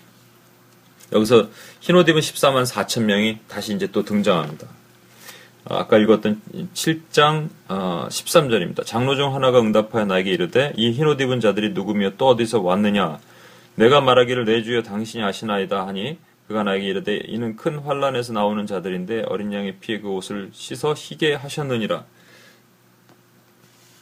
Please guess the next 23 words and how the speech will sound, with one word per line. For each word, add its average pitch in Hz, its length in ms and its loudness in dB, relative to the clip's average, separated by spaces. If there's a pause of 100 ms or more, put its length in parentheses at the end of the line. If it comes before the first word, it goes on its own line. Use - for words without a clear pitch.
(120)
이 143 80 -6
흰 202 180 0
옷 196 140 4
입은 175 180 4
자들이라고 120 840 2
하는데, 110 540 -4
흰 - 220 -6
옷의 185 180 2
정의를 120 320 0
우리가 123 220 -2
다시 110 220 -8
한번 127 260 -2
내립시다. - 560 -8 (1200)
여러 120 200 6
번 147 120 0
계속 120 300 -4
나오니까. 87 540 -4 (460)
흰 180 180 0
옷은 165 180 0
항상 165 500 0 (380)
어떤 160 580 4
상황에서 147 840 0
불결하고 131 880 2